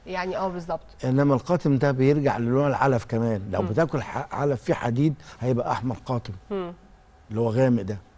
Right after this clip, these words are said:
Speaker 1: مم.
Speaker 2: انما اللون الاحمر الطبيعي احمر وردي.
Speaker 1: فأنا أحسن لي إن أنا أشوف اللحمة الفاتحة.
Speaker 2: اه،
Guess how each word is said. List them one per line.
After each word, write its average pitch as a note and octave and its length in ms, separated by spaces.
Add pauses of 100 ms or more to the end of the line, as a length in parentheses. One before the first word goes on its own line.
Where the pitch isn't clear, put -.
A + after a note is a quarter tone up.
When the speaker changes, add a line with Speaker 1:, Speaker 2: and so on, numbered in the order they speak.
Speaker 1:
مم. E3+ 280
Speaker 2:
انما B2 260
اللون D3 200
الاحمر C3+ 260
الطبيعي A#2+ 320
احمر D3 260
وردي. E3 260 (920)
Speaker 1:
فأنا A#3+ 400
أحسن B3+ 280
لي D#4 260 (260)
إن G#3 140
أنا G#3+ 220
أشوف A#3 280
اللحمة A3+ 400
الفاتحة. D4+ 460 (540)
Speaker 2:
اه، C#3+ 180